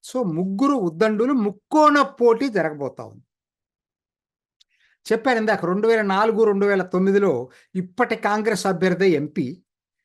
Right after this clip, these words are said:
రెండు వేల పద్నాలుగులో జితేంద్ర సింగ్ మొట్టమొదటిసారి గెలిచాడు అక్కడ పార్లమెంట్కి.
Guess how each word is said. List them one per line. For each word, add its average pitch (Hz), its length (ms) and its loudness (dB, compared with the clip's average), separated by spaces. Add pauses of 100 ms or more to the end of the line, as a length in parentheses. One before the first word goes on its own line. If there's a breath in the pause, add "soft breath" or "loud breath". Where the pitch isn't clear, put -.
(260)
రెండు 269 280 4
వేల 330 260 4
పద్నాలుగులో 233 1120 0 (560)
జితేంద్ర 285 760 2
సింగ్ 214 640 0 (420)
మొట్టమొదటిసారి 202 600 -2
గెలిచాడు 180 380 -2
అక్కడ 165 180 -2
పార్లమెంట్కి. 180 760 -2